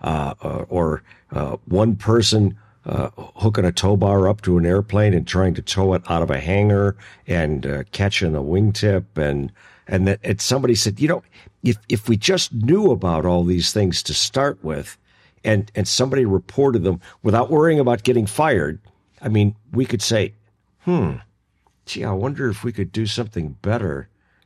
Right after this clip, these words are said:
next time.'" And, and, and I'm, a bunch of us are sitting there going, "Yeah, how did we never think of this before?" Uh, but, uh,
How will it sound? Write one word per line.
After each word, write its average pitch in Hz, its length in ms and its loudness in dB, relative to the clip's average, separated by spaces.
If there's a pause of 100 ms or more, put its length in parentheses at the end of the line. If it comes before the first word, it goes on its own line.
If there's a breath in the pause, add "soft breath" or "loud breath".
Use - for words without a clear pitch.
next 113 400 -4
time.'" 69 500 -6
And, 104 280 0 (280 soft breath)
and, 123 240 -2
and 135 200 -4
I'm, 139 160 -4 (280)
a 113 280 -12
bunch 139 280 -2
of 139 120 -2
us 123 160 0
are 104 80 0
sitting 156 280 0
there 123 140 2
going, 110 380 0 (920)
"Yeah, 160 800 2 (380)
how 165 200 -2
did 214 180 -2
we 139 180 2
never 139 400 2
think 185 320 0
of 139 100 2
this 107 240 2
before?" 151 800 0 (480 loud breath)
Uh, 143 80 -12 (220)
but, 135 240 2 (440)
uh, 101 60 -14